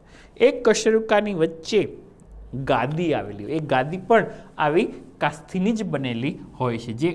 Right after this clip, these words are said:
અસ્થિના સાંધાને લીસા બનાવે છે કે જેથી કરીને આપણે હલન-, આપણે કોઈ પણ કાર્ય કરીએ ત્યારે હાડકાં એકબીજા સાથે ઘસાય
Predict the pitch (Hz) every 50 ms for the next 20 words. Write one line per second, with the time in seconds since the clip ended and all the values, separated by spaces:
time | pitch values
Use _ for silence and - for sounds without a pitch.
0 | - - - 156 156 - - - 247 247 262 254 262 262 - - 202 160 147 147
1 | 139 131 127 123 131 160 190 185 - - - - - - 135 160 156 - - 220
2 | 208 202 202 165 147 131 127 117 117 110 107 110 110 - - 190 208 208 185 -
3 | 123 123 123 - 208 220 220 214 190 165 135 131 127 117 127 131 - 143 147 147
4 | 151 - - - - - - - 123 127 147 175 190 190 190 - - 131 127 123
5 | 127 131 131 127 127 - - - - 143 131 131 131 - 185 190 196 190 190 190
6 | - 147 127 123 131 139 139 135 - 156 160 175 147 117 - - 127 131 123 -
7 | - 113 120 120 - - 208 190 160 139 139 143 147 143 - 131 123 135 127 131
8 | - - 123 110 - - - 117 110 113 123 147 196